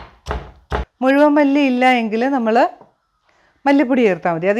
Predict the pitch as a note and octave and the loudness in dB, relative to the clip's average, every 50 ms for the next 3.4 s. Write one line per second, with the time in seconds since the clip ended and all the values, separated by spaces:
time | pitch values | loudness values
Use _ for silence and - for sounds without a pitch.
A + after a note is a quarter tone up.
0 | B3+ B3+ B3+ A#3+ - B3 A3 G#3+ G#3+ A3+ A#3+ B3+ B3 - A#3 G#3 G3+ G3+ G3+ G3 | 0 -2 -2 0 0 0 0 0 0 0 -2 -2 0 -2 -2 -2 -2 -2 -2 -2
1 | F3 E3 E3 D#3+ D3+ D3 D3+ D#3+ G3 A3+ B3 - - - _ _ _ - - - | -2 -4 -4 -6 -6 -4 -4 -2 -2 -4 -4 -6 -12 -16 _ _ _ -10 -10 -10
2 | - - - - _ _ - - - - - - - _ - - - - - - | -10 -10 -16 -20 _ _ -8 -8 -8 -8 -10 -16 -18 _ -8 -8 -8 -8 -12 -18
3 | - - - D4 C#4+ D4+ D4+ | -14 -6 -2 0 2 4 4